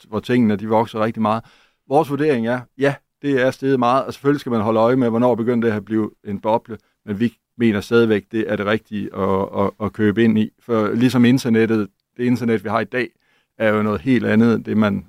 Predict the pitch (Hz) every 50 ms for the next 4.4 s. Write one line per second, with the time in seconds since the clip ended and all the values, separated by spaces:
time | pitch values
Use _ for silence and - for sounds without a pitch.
0 | _ _ - 101 98 98 101 101 98 95 - _ _ _ _ _ _ _ 101 107
1 | 110 110 - - _ - 107 - - 127 131 127 123 113 117 120 131 131 110 98
2 | 107 - - 117 117 117 - - 113 104 101 - 113 101 101 101 107 107 107 110
3 | 113 107 104 107 101 101 - - 110 104 101 - 110 101 - - 123 120 113 98
4 | - - 120 113 - _ _ _